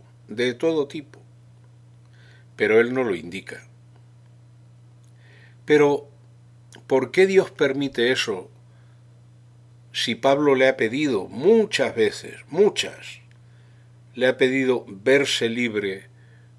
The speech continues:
de ese ángel de Satanás que le apalea, de esa espina en la carne, de esa dificultad o debilidad o lo que sea?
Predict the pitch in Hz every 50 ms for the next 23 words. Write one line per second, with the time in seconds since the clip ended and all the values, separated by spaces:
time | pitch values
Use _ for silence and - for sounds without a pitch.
0 | _ _ - - 104 117 117 120 - - 120 117 120 120 110 - - 110 107 98
1 | 101 - - 104 92 - 87 87 98 104 101 - - - 104 95 95 92 85 -
2 | 85 90 98 135 147 123 - - - _ _ - - - - _ - 107 117 113
3 | - - 113 - - - _ - 135 131 117 110 98 101 - - - 110 95 90
4 | 85 82 80 - - - - 156 135 92 - - - _ _ _ _ _ - -
5 | - - - - - - _ _ _ _ _ _ _ _ _ _ _ _ _ -
6 | - - - - 123 120 120 120 - - 107 - - 98 - - - _ - 139
7 | 147 156 160 160 165 165 - - 117 110 110 104 98 101 101 95 92 90 90 98
8 | 117 139 156 160 127 - 139 127 117 113 110 - - - - - 143 110 - -